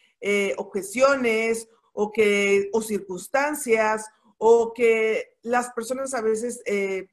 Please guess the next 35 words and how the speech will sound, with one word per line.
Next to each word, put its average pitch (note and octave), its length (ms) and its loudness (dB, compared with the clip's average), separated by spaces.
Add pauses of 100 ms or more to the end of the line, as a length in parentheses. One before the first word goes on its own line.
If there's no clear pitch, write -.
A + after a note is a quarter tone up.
(120)
nos A3 220 -2
ponen A3+ 260 -2
esta A3 280 0
barrera G#3+ 400 0
in-, G#3 280 -2
inmediatamente, A3 1300 -4 (260)
y G3+ 80 -14
creemos C#4 400 2
que C4+ 100 4
hay C4+ 80 4
muchísimas. B3+ 680 -6
Bueno, F#3 220 -4 (300)
pues F#3 180 -10
no, F#3+ 220 -10
solamente G3+ 500 -4
hay F#3 140 -6
cuatro. F3+ 400 -6
Cuatro A#3 280 -2
objeciones A3 720 -4 (340)
que, G#3+ 960 2
eh, F3 40 -4
las F3+ 180 -6
personas G#3 440 -8
tienen. A#3 420 -4
Todas, C4+ 360 0
todas C4 240 0
las A#3+ 140 -2
que A3 100 -4
tú A3 160 -8
conoces A#3 380 -2
se A3 80 -2
engloban A3 380 -2
únicamente F#3+ 540 -6
en F3 100 -10
cuatro, - 340 -10